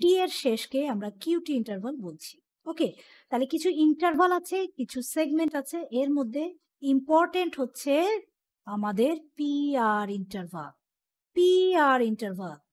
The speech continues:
পি শুরু থেকে কিউআরএস কমপ্লেক্স পর্যন্ত যে ইন্টারভালটা, এটা আমাদের জন্য ইম্পর্টেন্ট, কারণ হচ্ছে এটা থেকে আমরা হার্ট ব্লকটা আইডেন্টিফাই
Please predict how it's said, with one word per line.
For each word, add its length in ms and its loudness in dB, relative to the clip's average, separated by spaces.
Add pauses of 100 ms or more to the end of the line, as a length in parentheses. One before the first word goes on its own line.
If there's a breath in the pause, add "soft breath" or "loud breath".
(380)
পি 180 4
শুরু 320 0
থেকে 580 0 (380)
কিউআরএস 340 2
কমপ্লেক্স 460 -2
পর্যন্ত 540 -2 (120)
যে 100 2
ইন্টারভালটা, 720 -2 (220)
এটা 280 -4
আমাদের 300 -8
জন্য 300 -6 (140)
ইম্পর্টেন্ট, 800 0 (440)
কারণ 360 6
হচ্ছে 400 -2
এটা 440 -2
থেকে 280 -6
আমরা 220 -2 (100)
হার্ট 240 -4
ব্লকটা 920 -4 (400)
আইডেন্টিফাই 720 -2